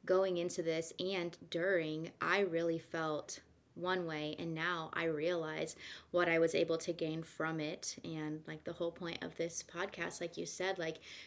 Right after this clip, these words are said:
you do realize that you are a lot stronger, and you realize that there were qualities that you needed to have worked on in yourself, and the military just has this way of,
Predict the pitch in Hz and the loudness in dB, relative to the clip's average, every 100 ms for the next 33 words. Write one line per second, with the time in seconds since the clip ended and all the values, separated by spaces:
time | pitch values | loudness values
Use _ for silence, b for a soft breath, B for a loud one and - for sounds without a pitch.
0 | B 190 180 175 170 190 185 165 165 165 | B 4 6 4 2 4 4 4 2 2
1 | 165 160 156 160 160 - 175 170 165 165 | 2 0 -4 -4 -6 -4 0 0 0 -2
2 | 165 - 165 165 156 - - - 165 165 | -2 -4 -4 -4 -4 -6 -8 -4 -2 -4
3 | 190 233 240 233 180 175 165 170 170 170 | -4 -2 -2 0 -2 0 2 2 2 2
4 | 170 175 170 170 165 165 165 - 165 160 | 0 -2 0 0 2 0 -2 -2 -2 0
5 | 165 180 196 - 160 160 - B B B | 0 0 -2 -2 -2 -2 -4 B B B
6 | B - 180 175 170 165 175 165 165 160 | B -2 2 4 4 0 -2 -2 -2 -2
7 | 156 - 170 160 160 160 160 165 - 180 | -2 -4 -4 -4 -4 -4 -6 -6 -4 -4
8 | 175 170 165 170 - 165 208 233 - 175 | -2 -4 -4 -4 -4 -2 -4 -6 -8 -8
9 | 170 165 160 165 - - - 165 170 165 | -6 -6 -6 -8 -12 -14 -8 -6 -4 -6
10 | 180 165 165 165 165 - 170 170 165 165 | -4 -2 -2 -2 -8 -6 -6 -6 -6 -6
11 | - 170 165 165 165 165 | -2 -2 -2 -2 -4 -6